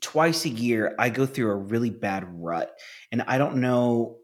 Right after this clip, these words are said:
what that is or what that's really attributed to. And I've talked about this before, and it's just kind of, it's my process. I've just recognized it at this point, like, "Hey, this is just kind of where I am right now."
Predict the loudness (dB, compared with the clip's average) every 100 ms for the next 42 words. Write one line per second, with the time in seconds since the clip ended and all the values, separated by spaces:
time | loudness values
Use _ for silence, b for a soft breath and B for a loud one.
0 | _ -8 0 2 2 2 4 4 4 2
1 | 2 2 2 0 -2 0 0 -2 -4 -2
2 | -2 -2 0 0 0 -4 -8 -8 -6 -6
3 | -6 -8 -10 -8 -4 -2 -2 -6 -12 -18
4 | -12 -10 -10 -14 b b b b _ _
5 | -6 -2 -4 0 2 2 4 4 4 0
6 | -4 -4 -6 -6 -2 -2 0 0 2 0
7 | 0 -2 -2 -6 -6 -4 -2 -2 -2 -6
8 | -8 -4 0 0 0 -4 -6 -8 -8 -10
9 | -6 -2 -2 -4 -10 -14 -8 -2 0 0
10 | 0 -2 -4 -6 -8 -8 -10 -10